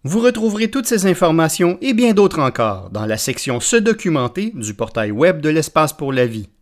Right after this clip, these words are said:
au w w w point espace pour la vie point c a. Cette capsule est une production du planétarium Rio Tinto Alcan.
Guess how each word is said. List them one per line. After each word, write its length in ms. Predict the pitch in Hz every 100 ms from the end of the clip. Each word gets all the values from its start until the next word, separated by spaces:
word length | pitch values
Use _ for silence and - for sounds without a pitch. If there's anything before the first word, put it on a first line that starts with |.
| _ -
au 220 | 101 101
w 340 | - 151 170 160
w 300 | 165 170 160
w 180 | 226
point 280 | 240 - 104
espace 460 | 101 107 - 131 -
pour 160 | 160
la 140 | 165 175
vie 180 | 202 208
point 240 | 135 156
c 260 | - 143 113
a. 220 | 87 _ _ _ _ _ _ _ _ _ _ _ _
Cette 220 | - 170
capsule 360 | - - 214 202
est 100 | 196
une 140 | 185
production 500 | 180 170 165 - 202
du 100 | 180
planétarium 680 | 143 127 127 131 117 135 139
Rio 260 | 139 240
Tinto 360 | 233 190 185 170
Alcan. 400 | 139 110 101